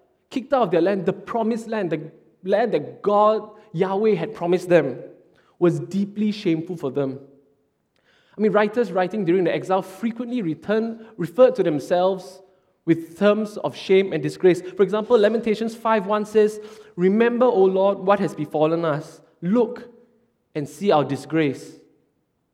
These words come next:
Our inheritance has been turned over to strangers, our homes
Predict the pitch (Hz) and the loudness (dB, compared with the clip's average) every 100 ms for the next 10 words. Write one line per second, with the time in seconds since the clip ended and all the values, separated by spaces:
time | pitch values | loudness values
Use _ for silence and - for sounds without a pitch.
0 | _ _ _ _ 165 180 180 180 208 202 | _ _ _ _ 2 2 2 4 2 2
1 | 226 220 185 156 151 190 190 175 170 180 | -2 0 -6 -4 -4 0 0 2 2 0
2 | 165 - 170 165 160 185 180 - - - | -2 -6 -2 -2 -2 -6 -6 -10 -20 -20
3 | _ _ _ _ _ _ 151 147 143 143 | _ _ _ _ _ _ -2 0 0 0
4 | 180 180 180 - | -2 -2 -8 -14